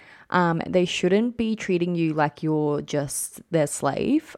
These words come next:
Um, you know, that's one thing that really grinds my gears. But if it is a really busy day and you notice that your nurse isn't really taking the time to talk through with things with you or to teach you,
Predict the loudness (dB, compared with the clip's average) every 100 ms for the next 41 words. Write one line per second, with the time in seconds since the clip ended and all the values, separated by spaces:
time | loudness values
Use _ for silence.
0 | _ -4 -4 -4 -6 -6 -4 -2 -2 -2
1 | -2 -2 -2 0 0 0 0 0 -2 -4
2 | -4 -4 -6 -6 -4 0 0 -2 -10 -20
3 | -18 0 4 6 6 4 2 0 -2 -4
4 | 0 2 2 0 -2 -2 -2 0 0 0
5 | -2 -2 -2 -2 -2 -2 -4 -6 -4 -4
6 | -4 -4 -4 -4 -2 -2 0 0 0 -2
7 | -2 -4 -4 -6 -4 -2 -2 -6 -4 0
8 | 0 -2 -4 -6 -6 -6 -8 -4 -2 0
9 | -2 -6 -20 -20 -6 2 4 6 4 2
10 | -6 -8 -4 -4 -4 -6 -2 2 2